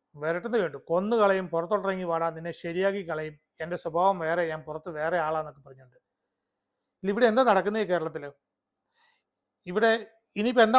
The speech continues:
ഉണ്ടാകാൻ പോകുന്നതും കൂടി ഞാൻ പറയാം. ഒരു അടിയന്തര മീറ്റിംഗ് കൂടും, പി ടി എ മീറ്റിംഗ് ഇല്ല, പേരന്റ് ടീച്ചേഴ്സ് മീറ്റിംഗ്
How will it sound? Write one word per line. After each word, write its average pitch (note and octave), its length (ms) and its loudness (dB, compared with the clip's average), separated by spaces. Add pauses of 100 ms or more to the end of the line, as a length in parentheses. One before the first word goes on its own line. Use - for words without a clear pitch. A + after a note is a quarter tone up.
ഉണ്ടാകാൻ A#3+ 260 8
പോകുന്നതും A3 260 4
കൂടി G#3 140 6
ഞാൻ F3+ 140 -2
പറയാം. C3+ 220 -10 (800)
ഒരു B3+ 180 2
അടിയന്തര B3 300 4 (120)
മീറ്റിംഗ് A#3 300 0 (100)
കൂടും, G3 200 2 (680)
പി A#3 80 0 (100)
ടി B3+ 140 0
എ - 80 2
മീറ്റിംഗ് A3+ 280 -2
ഇല്ല, F3+ 160 0
പേരന്റ് G#3 300 4
ടീച്ചേഴ്സ് G#3+ 340 0
മീറ്റിംഗ് G#3+ 260 -4